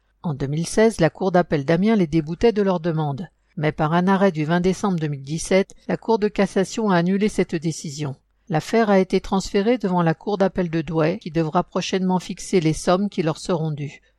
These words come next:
Dans des conditions similaires, leurs collègues de Bosch Drancy viennent d'obtenir la somme de huit mille euros. L'argument que la direction de Bosch avait utilisé lors du procès était que, n'ayant acheté l'usine de Beauvais qu'en mille neuf cent quatre-vingt-seize,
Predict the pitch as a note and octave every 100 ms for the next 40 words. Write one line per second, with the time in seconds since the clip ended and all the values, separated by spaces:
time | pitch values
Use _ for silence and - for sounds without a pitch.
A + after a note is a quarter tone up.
0 | _ G#3 D#3+ E3 - F3+ E3 - F3 -
1 | F3+ G3 G#3+ A3+ G#3+ - E3 E3 - B3+
2 | F#3+ F3+ E3+ D3+ F#3+ F#3+ F3+ E3 - F#3+
3 | G3+ - F3+ E3 F#3 - F#3 F3+ F#3+ D#3+
4 | D3 F#3 E3+ E3 D#3 E3+ E3+ D#3+ D3+ D#3
5 | - _ _ _ _ _ - D3 E3 G#3
6 | B3 - A3 G#3 G#3+ G3+ - A#3+ G3+ F#3
7 | A#3 - F3 E3 E3 - E3+ F3 A#3 A3+
8 | F#3+ D3+ D3+ - D#3+ - A3 A#3 - E3
9 | D#3+ - G#3 A3+ C4+ F#3+ D#3 D#3+ E3 -
10 | E3 - E3+ F3+ E3 F#3 E3 D#3+ E3 E3+
11 | F#3 - D3+ D#3 D3+ D3+ - C#3+ C#3+ -
12 | D3+ E3 - G#3+ A3 G#3